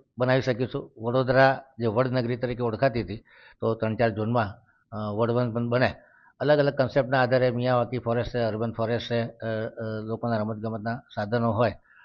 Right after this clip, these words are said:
અ, ખાસ કરીને સાઇબિરિયાથી, અ, જે વઢવાણા તળાવ છે,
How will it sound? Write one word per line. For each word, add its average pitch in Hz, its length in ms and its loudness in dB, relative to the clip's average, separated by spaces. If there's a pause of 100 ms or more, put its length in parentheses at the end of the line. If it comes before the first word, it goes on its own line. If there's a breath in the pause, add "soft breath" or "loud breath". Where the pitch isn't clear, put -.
(320 soft breath)
અ, 110 40 -8 (440)
ખાસ 143 220 6
કરીને 151 380 4
સાઇબિરિયાથી, 147 960 4
અ, 131 80 0 (400)
જે 127 480 0
વઢવાણા 120 300 2
તળાવ 127 280 6
છે, 98 300 -4